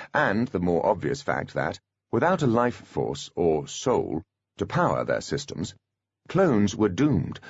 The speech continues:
to a short life of negligent brain activity and organ failure. This particular clone had lived out most of its days in an incubator, struggling for each breath since it had been removed from the chrysalis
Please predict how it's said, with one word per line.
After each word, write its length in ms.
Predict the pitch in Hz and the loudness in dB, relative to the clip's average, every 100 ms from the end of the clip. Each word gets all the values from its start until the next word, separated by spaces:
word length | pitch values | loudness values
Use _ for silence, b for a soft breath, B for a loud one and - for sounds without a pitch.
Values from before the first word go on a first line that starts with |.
| B | B
to 140 | - | -4
a 20 | |
short 420 | 95 - 139 120 85 | -2 2 2 2 0
life 400 | 110 90 71 - | 0 0 -4 -8
of 160 | 71 69 | -8 -4
negligent 680 | 71 78 95 98 101 - | -2 -2 -2 -4 -4 -6
brain 300 | - 90 80 | -2 0 0
activity 680 | - - - - 69 - 60 | -2 -8 -8 -8 -6 -8 -8
and 220 | 64 65 - | -10 -12 -4
organ 360 | 98 90 65 | -2 0 -4
failure. 480 | - 80 62 - - - _ _ _ _ _ _ _ _ _ _ _ | -8 -6 -6 -6 -12 -16 _ _ _ _ _ _ _ _ _ _ _
This 300 | - 190 - | 0 0 0
particular 600 | - 139 185 - 76 - - | -6 -2 -4 -2 -6 -6 -10
clone 420 | - 78 60 85 95 B B _ | -2 -2 0 -6 -6 B B _
had 180 | 92 87 | -6 0
lived 240 | 110 101 | 0 2
out 260 | 107 101 95 | 2 0 0
most 320 | 98 107 - | 0 0 0
of 80 | 85 | -4
its 160 | - | -4
days 480 | - 101 76 64 69 B B - | 0 0 2 -2 -6 B B -2
in 80 | |
an 140 | 98 98 | 0 2
incubator, 680 | 113 110 - 69 - - - | -2 -2 -6 -6 -10 -14 -14
struggling 500 | - - 143 120 73 | -12 0 2 2 -2
for 140 | 71 90 | -2 -2
each 240 | 107 - | -4 -2
breath 420 | - 101 - - | 0 0 -2 -10
since 240 | - 80 78 | -8 -6 -6
it 80 | |
had 120 | 73 71 | -6 -4
been 160 | 80 | -4
removed 400 | 76 92 92 71 | -2 2 2 0
from 100 | 73 | -4
the 60 | 69 | -6
chrysalis 560 | - 117 - - - | -4 -6 -6 -12 -14